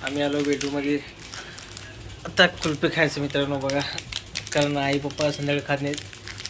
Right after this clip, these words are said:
मी आणि सोनाली खातोय. तर दमा मी कुल्फीची पाकिट फोडून दाखवतो.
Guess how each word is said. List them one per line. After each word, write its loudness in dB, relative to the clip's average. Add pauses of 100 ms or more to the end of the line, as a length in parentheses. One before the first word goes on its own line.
(100)
मी 4
आणि 2
सोनाली 0
खातोय. -2 (3750)
तर -2
दमा 0
मी -2
कुल्फीची -4
पाकिट 0
फोडून -4
दाखवतो. 0